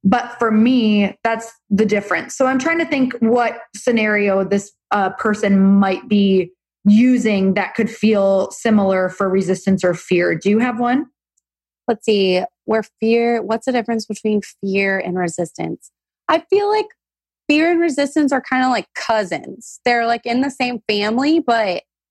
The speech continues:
Speaker 2: do make you do different things. And I don't know, fear just seems like more of a beast than resistance does.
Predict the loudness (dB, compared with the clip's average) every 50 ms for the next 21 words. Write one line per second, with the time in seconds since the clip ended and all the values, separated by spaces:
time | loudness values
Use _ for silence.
0 | _ _ _ _ _ _ _ 0 2 4 4 4 4 4 4 2 2 2 0 0
1 | -2 -4 -2 -2 -2 0 2 2 2 0 -2 -2 -4 -6 -6 -6 -6 -4 -2 -2
2 | 0 2 2 2 0 -2 -4 -10 -20 _ _ _ _ _ _ _ _ _ _ _
3 | _ _ _ _ _ _ _ -2 -2 0 0 0 0 0 0 0 0 0 -2 -2
4 | -2 -2 -2 -2 -4 -4 -6 _ _ _ _ _ _ _ _ _ _ _ _ -4
5 | -4 -2 0 0 0 -2 -2 -4 -4 -2 -2 0 0 0 0 -2 -4 -6 -8 -4
6 | 0 0 2 2 0 0 -2 -2 -2 0 0 -2 -2 -4 -4 _ -2 0 0 0
7 | -2 -4 -8 -8 -6 -4 -4 -2 -2 -2 -4 -2 -2 -4 -4 -4 -4 -2 0 0
8 | -2 -2 -2 -2 0 0 0 -2 -4 -6 -10 -20